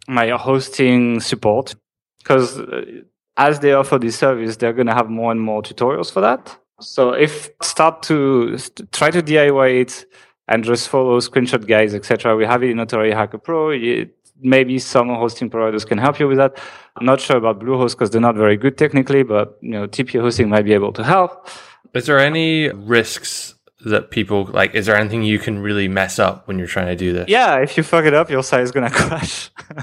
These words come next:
Speaker 2: Okay.
Speaker 1: <laughs> So, it's
Speaker 2: So, so
Speaker 1: definitely
Speaker 2: back,
Speaker 1: possible.
Speaker 2: back things up before you do this then.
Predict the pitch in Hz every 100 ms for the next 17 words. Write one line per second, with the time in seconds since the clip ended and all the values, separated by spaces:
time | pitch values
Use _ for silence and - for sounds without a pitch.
0 | - 226 - 220 - 131 - - - -
1 | 202 - 175 147 - 135 - 165 143 -
2 | - 147 175 170 127 147 151 123 135 131
3 | - 131 135 - 135 120 120 107 104 101
4 | 110 107 101 101 92 92 - 87 85